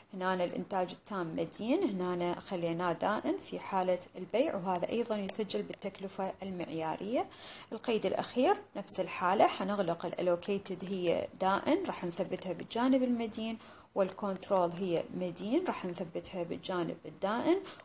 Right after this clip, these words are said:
ونطرح المبالغ، والفرق إما يكون بالمدين أو ممكن بالدائن،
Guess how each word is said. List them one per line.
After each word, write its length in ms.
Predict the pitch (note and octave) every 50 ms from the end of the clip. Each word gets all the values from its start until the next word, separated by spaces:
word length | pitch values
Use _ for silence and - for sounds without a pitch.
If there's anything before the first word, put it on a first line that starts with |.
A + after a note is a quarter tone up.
| - -
ونطرح 680 | F#3 F#3+ F#3+ F#3+ G#3+ - - G3 G3 G3 G3 - - - -
المبالغ، 680 | G3+ F#3+ F3+ E3+ E3 - F#3 G3+ A3+ B3+ C#4 F#4 G4 G4 -
والفرق 840 | G#3+ G3 F#3 F#3 - - F#3 F#3 - - - G3+ F3+ E3+ F3 - -
إما 260 | - A3 G#3+ G3 F#3
يكون 480 | F3+ F3 - - - G#3+ F#3 E3+ E3+ E3 - -
بالمدين 680 | F#3 G3+ G#3 G3+ G3+ G#3 G3 G3 G#3+ A#3 B3+ F4 A4 G#4 - - _ _ -
أو 80 | G3
ممكن 380 | F#3+ F#3 G3+ G#3 F#3+ - - F#3+
بالدائن، 640 | F3 E3 G3 G3 G3 - B3+ B3+ C4 - - F4